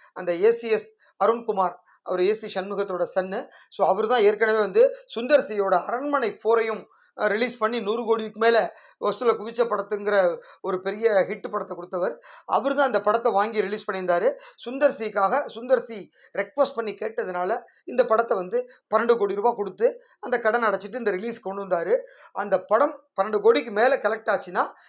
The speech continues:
வர்ற ப்ராஃபிட்ல நம்ம ரெண்டு பேரும் ஃபிஃப்டி ஃபிஃப்டி எடுத்துக்கலாம் அப்படிங்கிறது அக்ரிமெண்ட். அதாவது ஜெமினி ஃபிலிம் சர்க்யூட்டுக்கும்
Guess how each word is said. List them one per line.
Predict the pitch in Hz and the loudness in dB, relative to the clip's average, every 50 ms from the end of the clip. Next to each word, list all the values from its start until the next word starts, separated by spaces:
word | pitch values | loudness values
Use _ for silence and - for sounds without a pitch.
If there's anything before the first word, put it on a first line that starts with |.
| - _ - | -10 _ 2
வர்ற | 208 226 277 311 302 254 214 - - _ _ _ _ _ _ _ _ _ - | 2 4 6 6 6 6 4 0 -6 _ _ _ _ _ _ _ _ _ 0
ப்ராஃபிட்ல | 226 240 240 240 240 196 - 202 247 330 - - - - - - | 2 2 2 2 0 -2 -2 0 -2 -2 -4 -6 -18 -20 -12 -6
நம்ம | 220 240 254 254 | -4 0 4 4
ரெண்டு | 247 233 233 | 6 6 6
பேரும் | 240 269 254 - | 6 4 4 2
ஃபிஃப்டி | 240 240 - 262 | -2 -4 -4 -6
ஃபிஃப்டி | 196 214 - - 247 | -6 -8 -4 0 2
எடுத்துக்கலாம் | 226 226 233 226 170 196 196 196 196 175 - - - - - | 2 2 0 -4 -4 0 2 2 2 2 -2 -8 -12 -6 -4
அப்படிங்கிறது | 202 196 214 240 220 214 202 220 240 | -2 -2 -2 -2 0 0 2 2 2
அக்ரிமெண்ட். | 196 165 196 226 220 196 185 - 190 | 2 0 -2 -2 -2 -2 -4 -6 -8
அதாவது | 220 180 202 214 220 294 370 - - - - - - | -4 -2 0 0 0 -2 -8 -12 -16 -20 -16 -12 -6
ஜெமினி | - - 233 233 247 240 233 | 0 2 2 4 4 0 -4
ஃபிலிம் | 233 226 240 226 175 | -4 -4 -8 -6 -4
சர்க்யூட்டுக்கும் | 208 202 - - 214 196 - 202 202 233 277 - | -6 -6 -4 -4 -4 -4 -4 -4 -4 -4 -6 -6